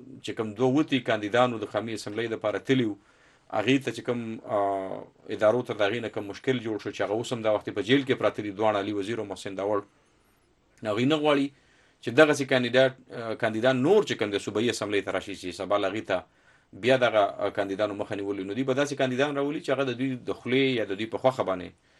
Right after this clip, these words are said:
آه، کارونه کوي او یا چې کوم دی د هغوی په خوله، خوښه باندې چې کوم دی نو لکه غږیږي. پیر صاحب، د دې قسمه، آه، حالاتو،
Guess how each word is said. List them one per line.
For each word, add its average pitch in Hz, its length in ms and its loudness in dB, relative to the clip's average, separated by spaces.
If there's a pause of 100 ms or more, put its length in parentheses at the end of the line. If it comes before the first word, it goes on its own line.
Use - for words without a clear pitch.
(340)
آه، 95 300 2
کارونه 127 460 2
کوي 135 240 0
او 101 120 -2
یا 104 140 0
چې - 80 -10
کوم 104 160 -8
دی 107 80 -6
د 95 60 -6
هغوی 95 140 -4
په 92 100 -10
خوله، 110 200 -4 (280)
خوښه 135 380 4
باندې 90 200 -2
چې - 40 -10
کوم 92 180 -6
دی 92 80 -2
نو 92 100 -6
لکه 90 200 -6
غږیږي. 95 420 -6 (580)
پیر 226 100 -2
صاحب، 196 200 2
د 110 240 0
دې 262 260 4
قسمه، 117 540 2 (220)
آه، 90 460 0 (100)
حالاتو، 127 720 2